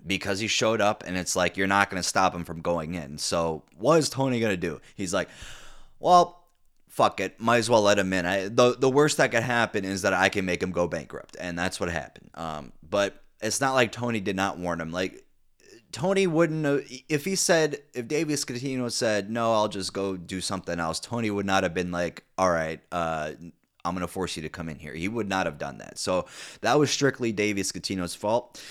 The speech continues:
Um, but it was Tony's fault too, just for doing what he did to him, even though he knew him and he grew up with him. Um, it was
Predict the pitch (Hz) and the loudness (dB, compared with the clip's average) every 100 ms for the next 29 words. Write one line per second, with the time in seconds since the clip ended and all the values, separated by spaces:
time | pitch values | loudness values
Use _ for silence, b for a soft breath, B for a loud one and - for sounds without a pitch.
0 | B B - 110 110 104 98 _ 120 110 | B B -6 -2 0 0 -4 _ -4 4
1 | 104 101 110 107 - 120 117 110 98 113 | 4 4 0 0 -2 -2 -2 -2 -2 2
2 | 98 82 - 110 107 87 95 92 - 87 | 2 0 -4 -2 -2 0 0 0 -4 -6
3 | 82 92 95 85 82 76 73 92 - 110 | -4 -2 -2 -2 -4 -6 -6 -6 -6 -8
4 | 92 87 90 87 85 85 95 82 78 78 | -8 -6 -6 -6 -6 -8 -8 -10 -8 -6
5 | 90 92 98 95 85 80 85 85 85 - | -4 -4 -6 -6 -6 -8 -6 -4 -4 -4
6 | 90 - 92 92 87 - 73 76 69 52 | -8 -6 -8 -8 -12 -12 -10 -10 -12 -14
7 | - - - 82 82 73 - | -18 -20 -10 -8 -6 -6 -8